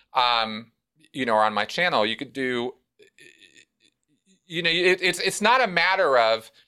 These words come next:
we're gonna make everybody better by injecting a critical thinking class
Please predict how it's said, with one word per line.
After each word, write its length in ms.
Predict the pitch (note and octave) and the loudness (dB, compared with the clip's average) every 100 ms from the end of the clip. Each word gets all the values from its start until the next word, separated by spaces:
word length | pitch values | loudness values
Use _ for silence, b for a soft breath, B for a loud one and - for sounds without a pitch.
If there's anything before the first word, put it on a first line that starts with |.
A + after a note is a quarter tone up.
| b b - | b b -2
we're 160 | D3+ | 0
gonna 240 | D3+ G#3 G#3 | 2 2 2
make 260 | F3+ F#3+ | 0 2
everybody 500 | G#3 F3+ E3 D3+ D3 | 2 2 2 2 2
better 480 | A#2+ C3+ C#3+ B2+ A2+ | 2 2 2 2 2
by 280 | A2+ A#2 A#2 | 4 4 4
injecting 600 | A#2+ A2+ A2+ D3 - D3 | 0 -2 0 0 -2 -6
a 40 | A#2 | -4
critical 360 | - D#3 C#3+ | -2 0 0
thinking 460 | - D3+ D3 B2+ A2 | -2 -4 -6 -8 -8
class 640 | - A#2 G2 F#2+ - - | -2 0 0 -2 -8 -14